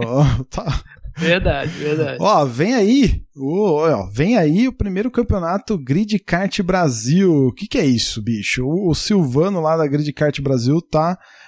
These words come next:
Speaker 1: promovendo um campeonato, é, virtual de kart, né? A, o, a, o modo vai ser o, o modo Rotax, então,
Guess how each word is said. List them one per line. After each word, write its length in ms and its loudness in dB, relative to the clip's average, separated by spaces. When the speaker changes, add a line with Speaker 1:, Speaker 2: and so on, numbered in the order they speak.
Speaker 1:
promovendo 640 2
um 100 0
campeonato, 680 0
é, 260 2
virtual 680 2
de 100 -2
kart, 440 0
né? 240 2
A, 140 -2
o, 120 4
a, 60 4
o 480 2
modo 460 2
vai 180 2
ser 320 0
o, 80 2
o 480 2
modo 400 2
Rotax, 800 0
então, 400 -2